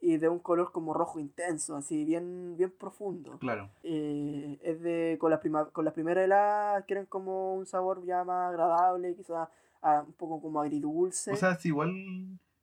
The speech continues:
Speaker 2: lo que había cachado es que cuando ya está maduro, ya igual se vuelve como algo dulce, pues, como bien dulce. Ya cuando se corta y está maduro, ya igual se vuelve como,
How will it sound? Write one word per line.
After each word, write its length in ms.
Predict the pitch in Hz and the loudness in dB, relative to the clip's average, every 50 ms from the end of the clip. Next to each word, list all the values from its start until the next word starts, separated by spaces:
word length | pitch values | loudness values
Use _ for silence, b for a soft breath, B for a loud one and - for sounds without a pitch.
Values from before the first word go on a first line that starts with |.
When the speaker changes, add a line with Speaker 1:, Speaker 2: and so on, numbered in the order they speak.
| _ | _
Speaker 2:
lo 200 | 113 127 135 143 | -8 -6 -4 -4
que 60 | 143 151 | -4 -4
había 120 | 160 170 | -4 -4
cachado 260 | 170 165 160 - 175 | -2 -4 -2 -2 -4
es 60 | 175 - | -4 -4
que 100 | - 151 | -2 -2
cuando 220 | 156 143 143 143 | -2 0 0 0
ya 80 | 143 156 | -2 -2
está 180 | 156 160 - 160 | -4 -2 -2 0
maduro, 360 | 151 139 131 135 143 160 165 | 2 2 2 2 0 0 0
ya 80 | 160 | -2
igual 240 | 156 147 139 131 - | -2 -2 -4 -4 -4
se 80 | - 143 | -4 -4
vuelve 240 | 151 151 156 160 160 | -4 -2 -4 -4 -4
como 140 | 156 160 | -2 -2
algo 260 | 156 160 160 160 156 151 | -2 0 -2 -2 -4 -4
dulce, 380 | 151 156 143 139 - - 98 | -2 -4 -4 -4 -4 -10 -12
pues, 120 | 98 98 95 _ | -12 -14 -18 _
como 180 | - 110 110 | -14 -14 -12
bien 200 | 107 113 120 127 | -10 -10 -10 -10
dulce. 340 | 117 110 98 95 - - - 101 | -10 -10 -12 -12 -12 -14 -14 -12
Ya 140 | 110 107 | -12 -12
cuando 200 | 110 113 113 113 107 | -10 -10 -10 -10 -10
se 120 | - 107 | -12 -10
corta 480 | - 120 120 120 131 143 - - 131 127 | -8 -6 -4 -4 -4 -6 -8 -10 -10 -10
y 240 | 127 123 123 120 120 | -10 -10 -10 -10 -12
está 180 | 120 - 120 120 | -10 -8 -8 -6
maduro, 280 | 123 120 123 131 143 147 | -6 -4 -4 -4 -6 -6
ya 100 | 139 131 | -6 -8
igual 360 | 131 127 127 131 131 131 135 | -10 -10 -10 -12 -12 -12 -14
se 120 | - - 127 | -14 -12 -10
vuelve 240 | 123 127 131 131 123 | -10 -10 -10 -10 -10
como, 380 | 127 123 123 123 123 123 127 | -10 -10 -10 -10 -12 -14 -16